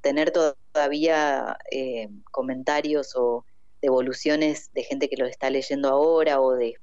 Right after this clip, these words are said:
personas que por ahí lo querían leer o sabían del libro pero todavía no lo, no lo leyeron o lo, o no lo habían leído hasta ahora.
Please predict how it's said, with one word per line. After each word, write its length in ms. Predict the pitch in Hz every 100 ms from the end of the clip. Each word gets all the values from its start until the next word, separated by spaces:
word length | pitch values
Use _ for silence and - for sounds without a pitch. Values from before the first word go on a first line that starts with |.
| -
personas 380 | 139 - 143 143
que 120 | 135
por 140 | 127 127
ahí 340 | 135 143 139 - - - - -
lo 140 | 131
querían 360 | 120 135 160 156
leer 600 | 151 151 160 160 156 151
o 100 | 135
sabían 460 | - 131 147 143 143
del 180 | 135
libro 240 | 151 151 143
pero 140 | 131
todavía 300 | 123 127 143
no 120 | 147
lo, 140 | 143 135 - - -
no 180 | 147 156
lo 100 | 147
leyeron 540 | 139 - 175 170 151
o 100 | 135
lo, 300 | 135 131 - - - - - - -
o 120 | 110
no 120 | 123
lo 80 | 139
habían 300 | 139 151 143
leído 320 | 139 143 156
hasta 200 | 143 -
ahora. 380 | 135 156 165 190